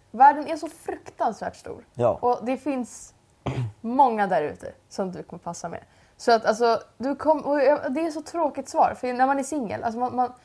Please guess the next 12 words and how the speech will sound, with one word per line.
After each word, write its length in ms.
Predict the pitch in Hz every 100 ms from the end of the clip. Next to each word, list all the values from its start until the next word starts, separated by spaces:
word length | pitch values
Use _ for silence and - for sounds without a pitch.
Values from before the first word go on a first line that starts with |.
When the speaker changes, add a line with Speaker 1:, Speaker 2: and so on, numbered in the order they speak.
| _ _
Speaker 1:
man 160 | 262 269
är, 200 | 240 202
man 160 | 240
är 120 | 202 180
så 120 | -
ledsen. 380 | 202 - 247 254 - -
Speaker 2:
Ja. 160 | 104 95
Speaker 1:
<laughs> 60 | 302 - - -
Om, 160 | 254
om 120 | 247 247
man 140 | 240
är, 240 | 233 226